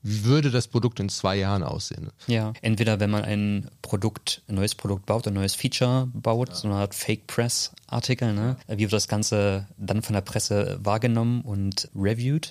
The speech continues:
Speaker 2: Was man machen kann, es würde ich nicht als Must-Have bezeichnen, aber, äh, uns hat's, glaub ich, in der frühen Phase von Home Day gut genützt,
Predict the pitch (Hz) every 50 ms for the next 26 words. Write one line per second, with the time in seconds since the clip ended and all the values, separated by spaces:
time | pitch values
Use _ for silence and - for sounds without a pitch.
0 | - 98 98 113 113 - 117 107 101 120 - 139 123 - - 123 117 120 123 123
1 | 117 - - - 120 104 107 101 95 101 - 92 - - - 92 - - 98 98
2 | - - - 110 - - - - - - 120 123 - 127 113 113 113 113 110 110
3 | 113 110 110 104 - - - - - - - - - - 143 143 - - 127 -
4 | - - 117 113 98 - 104 98 92 - - - 131 127 127 - - 117 110 -
5 | - 101 95 90 - 110 117 113 104 98 98 98 95 - - - - - 110 -
6 | - 101 98 107 113 - - -